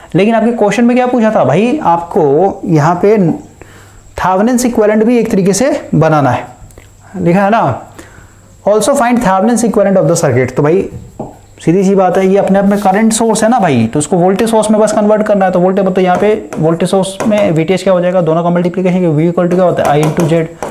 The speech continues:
तो I की जगह हो जाएगा आईएन और Z की जगह है जेडएन, दोनों को multiply कीजिए इतने के बराबर आ जाएगा। और ये voltage source है तो भाई ये impedance क्या हो जाता है यहाँ पे सीरीज में आ जाता है। तो भाई ये मेरा क्या बन गया, Thevenin's equivalent circuit, और ये हमारा Norton's equivalent circuit,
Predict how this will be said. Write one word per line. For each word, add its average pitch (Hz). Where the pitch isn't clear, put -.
तो -
I 156
की 175
जगह 170
हो 165
जाएगा 151
आईएन 156
और 139
Z 147
की 147
जगह 135
है 185
जेडएन, 120
दोनों 190
को 208
multiply 202
कीजिए 190
इतने 165
के 143
बराबर 123
आ 117
जाएगा। 113
और 143
ये 180
voltage 160
source 180
है 180
तो 175
भाई 175
ये 165
impedance 165
क्या 175
हो 143
जाता 127
है 202
यहाँ 180
पे 233
सीरीज 160
में 131
आ 123
जाता 117
है। 127
तो 127
भाई 127
ये 135
मेरा 156
क्या 190
बन 202
गया, 165
Thevenin's 147
equivalent 98
circuit, -
और -
ये 143
हमारा 151
Norton's 135
equivalent 117
circuit, -